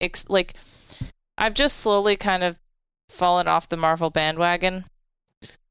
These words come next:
and I was kind of hoping that this was gonna maybe get me back on the Marvel bandwagon, and it, it, it didn't. It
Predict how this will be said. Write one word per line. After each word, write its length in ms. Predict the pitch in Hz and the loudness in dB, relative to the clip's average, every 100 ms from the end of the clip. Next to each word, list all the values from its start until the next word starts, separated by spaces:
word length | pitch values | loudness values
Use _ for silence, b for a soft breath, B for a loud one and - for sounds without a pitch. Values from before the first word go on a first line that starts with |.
| _ _ _ - 196 | _ _ _ -6 -2
and 100 | 185 | 0
I 80 | |
was 140 | 180 175 | 0 0
kind 180 | 202 190 | -2 -2
of 80 | |
hoping 400 | 185 170 185 180 | 0 0 2 0
that 160 | 165 165 | -2 -2
this 260 | 160 - - - - | -2 -4 -10 -18 -4
was 360 | 165 160 156 - | 0 2 0 -2
gonna 400 | 165 156 151 - - _ - B B B _ _ _ _ | -2 0 -2 -6 -20 _ -20 B B B _ _ _ _
maybe 300 | 185 175 180 | -4 0 0
get 180 | 170 165 | 0 0
me 80 | 175 | 0
back 220 | 165 160 | 0 0
on 260 | - 156 180 | 0 0 0
the 60 | 208 | 2
Marvel 320 | 214 214 220 | 2 2 2
bandwagon, 640 | 233 226 233 226 233 233 | 2 2 2 2 0 0
and 220 | - 170 | -2 -2
it, 140 | 160 - | -4 -4
it, 200 | - - - - | -6 -6 -8 -6
it 200 | 165 - | -4 0
didn't. 500 | 147 170 233 226 - - | -2 -2 -6 -8 -12 -4
It 260 | 170 156 | -2 -2